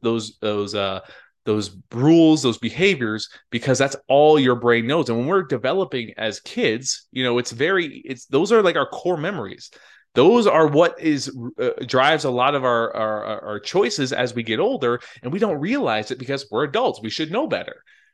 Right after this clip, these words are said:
right? And oftentimes, if we had parental issues or anything,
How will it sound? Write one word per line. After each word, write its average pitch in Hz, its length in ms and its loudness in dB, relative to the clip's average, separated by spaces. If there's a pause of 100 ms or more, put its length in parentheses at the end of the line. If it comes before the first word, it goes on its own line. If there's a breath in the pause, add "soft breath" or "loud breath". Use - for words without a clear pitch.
(160)
right? 110 280 -6
And 127 240 -6 (320)
oftentimes, 156 540 -2
if 113 80 -10
we 107 120 -6
had 98 180 -6
parental 160 420 -4
issues 143 500 -4
or 98 220 -2
anything, 156 560 -4